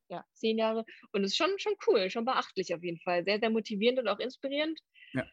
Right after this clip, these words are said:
Speaker 1: Und was, was natürlich das Business anbelangt,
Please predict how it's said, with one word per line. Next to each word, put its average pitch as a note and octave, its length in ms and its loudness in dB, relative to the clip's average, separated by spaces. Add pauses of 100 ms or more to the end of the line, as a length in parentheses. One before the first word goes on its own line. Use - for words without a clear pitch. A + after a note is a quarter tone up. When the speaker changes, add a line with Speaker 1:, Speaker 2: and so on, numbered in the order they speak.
(160)
Speaker 1:
Und G#3 320 4
was, - 460 -2
was G3+ 140 -2
natürlich F#3+ 320 2
das F#3 140 -4
Business A#3 320 2
anbelangt, G#3 720 2